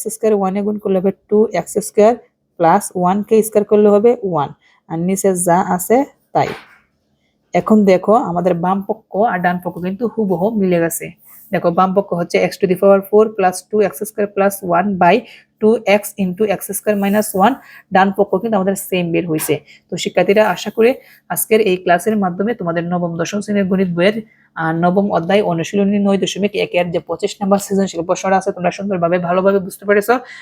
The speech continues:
তো আগামী পর্বে বাকি অঙ্ক আরো যা আছে ওইগুলো সমাধান করাবো। আজকের মতন এখানেই শেষ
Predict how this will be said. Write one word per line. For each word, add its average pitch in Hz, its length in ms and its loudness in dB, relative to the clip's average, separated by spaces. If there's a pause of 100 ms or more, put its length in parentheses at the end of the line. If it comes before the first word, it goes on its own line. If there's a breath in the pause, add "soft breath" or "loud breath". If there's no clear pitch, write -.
(120 loud breath)
তো 202 80 -2 (300)
আগামী 214 300 4
পর্বে 220 320 4 (140)
বাকি 180 240 -2
অঙ্ক 165 280 -4
আরো 180 180 0
যা 220 80 4
আছে 214 140 -2
ওইগুলো 180 300 -2
সমাধান 196 340 -4
করাবো। 220 200 4 (120)
আজকের 180 240 -8
মতন 175 200 -10
এখানেই 196 440 -2
শেষ 202 120 -14